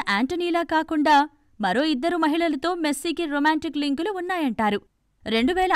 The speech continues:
ఆరులో అర్జెంటీనా మోడల్ మకరీనా లెమోస్తో డేటింగ్ చేశాడని వార్తలు వినిపించాయి. అప్పుడు అతని కెరీర్ ప్రారంభ దశ. ఆమెది కూడా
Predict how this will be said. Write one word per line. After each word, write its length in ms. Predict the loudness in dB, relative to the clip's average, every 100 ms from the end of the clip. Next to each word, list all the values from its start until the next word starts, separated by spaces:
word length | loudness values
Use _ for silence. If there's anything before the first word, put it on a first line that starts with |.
| 2
ఆరులో 340 | 2 4 2 2 2
అర్జెంటీనా 580 | 0 -2 -4 -2 0 2
మోడల్ 360 | 2 2 2 -2 -10 -8
మకరీనా 500 | -4 -2 -2 -2 2 2
లెమోస్తో 480 | 2 0 -2 -2 -2
డేటింగ్ 440 | 0 0 -2 -6 -4
చేశాడని 420 | 0 0 0 -2
వార్తలు 400 | -2 -2 -4 -2
వినిపించాయి. 580 | -2 0 -2 2 0 0 _ _ _ -2
అప్పుడు 320 | 0 0 2
అతని 280 | 2 2 0
కెరీర్ 360 | 0 -2 -2 -2
ప్రారంభ 460 | 0 2 2 0 -2
దశ. 220 | -2 -4 -4 _ _ _ -6
ఆమెది 400 | 0 2 2 0
కూడా 280 | 0 2